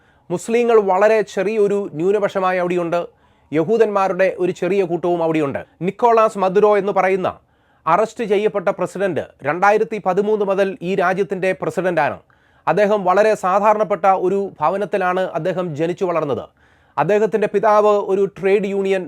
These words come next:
നേതാവായിരുന്നു. മദുറോ ഒരു ബസ് ഡ്രൈവർ ആയിരുന്നു എന്ന് നമ്മൾ മനസ്സിലാക്കുന്നു. ആയിരത്തി തൊള്ളായിരത്തി തൊണ്ണൂറുകളിൽ വെനസ്വേലയുടെ ഒരു വിപ്ലവ നേതാവായിരുന്ന ഹ്യൂഗോ ഷാവേസിൻ്റെ ജീവിതം ഇദ്ദേഹത്തെ വളരെയധികം സ്വാധീനിച്ചു.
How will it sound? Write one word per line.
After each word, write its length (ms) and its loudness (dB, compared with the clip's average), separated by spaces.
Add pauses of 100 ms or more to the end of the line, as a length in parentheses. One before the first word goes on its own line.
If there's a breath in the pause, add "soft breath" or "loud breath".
(120)
നേതാവായിരുന്നു. 580 2 (160)
മദുറോ 320 6 (160)
ഒരു 160 2 (200)
ബസ് 280 -2
ഡ്രൈവർ 360 4
ആയിരുന്നു 360 2
എന്ന് 160 0 (140)
നമ്മൾ 140 0 (100)
മനസ്സിലാക്കുന്നു. 540 0 (200)
ആയിരത്തി 320 0
തൊള്ളായിരത്തി 420 2 (140)
തൊണ്ണൂറുകളിൽ 580 2 (300)
വെനസ്വേലയുടെ 720 2 (160)
ഒരു 180 -2
വിപ്ലവ 460 2 (100)
നേതാവായിരുന്ന 600 2 (500 soft breath)
ഹ്യൂഗോ 340 4 (140)
ഷാവേസിൻ്റെ 580 0 (140)
ജീവിതം 280 2 (280)
ഇദ്ദേഹത്തെ 420 0 (100)
വളരെയധികം 460 0 (100)
സ്വാധീനിച്ചു. 540 -2